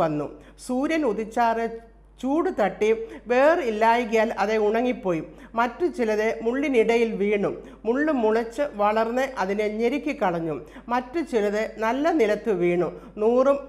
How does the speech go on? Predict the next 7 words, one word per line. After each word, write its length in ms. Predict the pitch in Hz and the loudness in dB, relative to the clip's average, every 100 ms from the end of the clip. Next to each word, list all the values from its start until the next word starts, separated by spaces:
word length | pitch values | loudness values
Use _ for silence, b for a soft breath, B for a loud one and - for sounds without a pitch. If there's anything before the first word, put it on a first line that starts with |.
| 190 | 0
അറുപത് 380 | 214 226 240 254 247 - | 0 0 2 2 0 -4
മുപ്പതും 400 | 202 240 285 247 202 | -4 -2 0 0 0
മേനിയായി 460 | 196 202 208 220 208 180 | 0 2 2 0 -2 0
വിളഞ്ഞു. 400 | 180 190 180 160 B B - | 0 2 0 -2 B B -4
ചെവിയുള്ളവൻ 680 | 233 226 254 220 202 196 233 349 - - - | 0 2 2 2 4 2 2 -2 -8 -20 -6
കേൾക്കട്ടെ." 580 | 180 160 - 147 - 147 - - - - b b | -4 -4 -6 -8 -8 -12 -14 -20 -20 -20 b b
ഇവിടെ 200 | 214 262 | -2 0